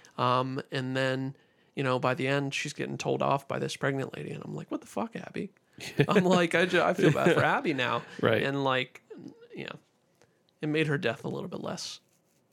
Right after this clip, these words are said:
Speaker 1: art for me, let's say that.
Speaker 2: Yeah, I felt way worse about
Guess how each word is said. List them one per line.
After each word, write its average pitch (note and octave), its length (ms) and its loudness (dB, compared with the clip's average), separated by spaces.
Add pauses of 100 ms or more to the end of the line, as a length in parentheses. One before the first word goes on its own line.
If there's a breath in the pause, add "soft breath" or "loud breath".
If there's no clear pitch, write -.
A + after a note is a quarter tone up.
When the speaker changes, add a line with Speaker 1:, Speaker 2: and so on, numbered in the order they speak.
(440)
Speaker 1:
art - 120 -14
for - 120 -14
me, D#3 260 -10
let's E3 160 -14
say - 160 -12
that. - 220 -14 (140)
Speaker 2:
Yeah, C#3 220 4
I B2+ 120 4
felt C#3+ 320 4
way B2 160 6
worse B2 300 6
about G2 380 2